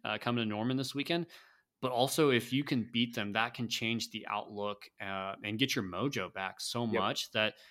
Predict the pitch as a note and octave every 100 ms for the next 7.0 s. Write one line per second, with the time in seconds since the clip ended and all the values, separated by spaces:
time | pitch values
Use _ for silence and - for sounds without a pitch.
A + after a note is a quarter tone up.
0 | - - A2+ C#3+ B2 - A2 A2 B2 G#2+
1 | G#2+ A2+ A#2 A#2+ A#2 G#2+ G#2+ G2+ G2 F#2
2 | A2 G#2 G2 - - _ _ _ _ B2+
3 | B2+ B2 G2+ G#2+ F#2+ G2 F#2+ - - G2
4 | F#2+ F#2 F#2 F2+ - F#2 F2+ F2+ F#2+ G2
5 | F#2+ F#2 - - F#2+ G2 F#2 G2 - D#3
6 | E3 C3 A2+ G#2 A2+ G2 A2+ A#2 G#2 G2+